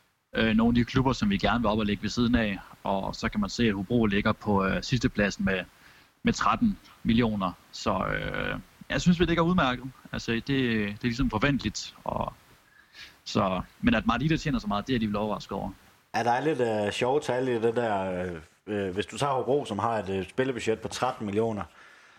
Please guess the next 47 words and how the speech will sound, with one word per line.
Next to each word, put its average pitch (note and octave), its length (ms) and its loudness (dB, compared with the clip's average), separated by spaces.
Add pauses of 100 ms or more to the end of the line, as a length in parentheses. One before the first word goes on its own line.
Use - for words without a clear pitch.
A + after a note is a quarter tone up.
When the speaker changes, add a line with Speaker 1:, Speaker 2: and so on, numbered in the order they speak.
(200)
Speaker 2:
så A#2+ 160 -6
står, B2 540 0
øh, F2+ 600 -4 (960)
øh, G2 360 -6
hvad G2 140 -2
hedder G#2 260 2
han, F#2+ 360 -4
Kirkevold, B2+ 360 0
han G#2+ 80 -2
står C3+ 180 2
for A#2 80 -10
tyve D#3 220 0
procent B2+ 220 -2
af A2 60 -10
deres F#2+ 180 -4
lønbudget. G#2+ 380 -2
Han A2+ 100 -8
får B2+ 100 -2
to D3+ 180 -2
hundrede B2+ 220 -4
tusind A#2+ 280 -4
i - 20 -4
måneden. A2+ 360 -2 (760)
Speaker 1:
Mm. A#2 100 2
Speaker 2:
Øh, A#2 160 6
hvis G2+ 180 -4
man A2 100 -2
læser, A2 320 2 (220)
<laughs> - 120 -8
læser A2+ 400 0
den G#2+ 200 -2
der G#2 160 0
artikel, A2+ 380 -2
så G2 200 -4 (120)
<laughs> - 100 -8
han B2 220 -4
er A#2+ 80 -2
noget C#3 260 2
af B2 60 -2
en A2 60 -8
vigtig A#2+ 260 -4
spiller A#2 240 2
for G#2+ 80 -4
dem, A2+ 140 2
må A2+ 120 -2
man F#2+ 120 -6
sige. A#2 240 -4